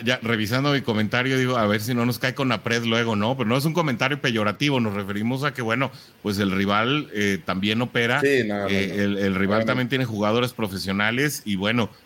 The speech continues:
Speaker 1: en el papel pueden lucir más poderosos uno o el otro equipo,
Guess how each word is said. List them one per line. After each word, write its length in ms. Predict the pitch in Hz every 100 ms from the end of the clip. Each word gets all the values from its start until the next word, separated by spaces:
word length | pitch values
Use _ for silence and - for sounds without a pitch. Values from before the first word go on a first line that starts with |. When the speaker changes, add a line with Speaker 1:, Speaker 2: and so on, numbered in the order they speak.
| - - 107 98
Speaker 1:
en 180 | 120 117
el 100 | 113
papel 360 | 113 110 139 135
pueden 340 | 151 147 147
lucir 400 | 127 117 131 135
más 160 | 135 131
poderosos 540 | 135 127 123 127 127
uno 220 | 127 139
o 100 | 131
el 80 | 117
otro 180 | 120 120
equipo, 340 | 107 123 131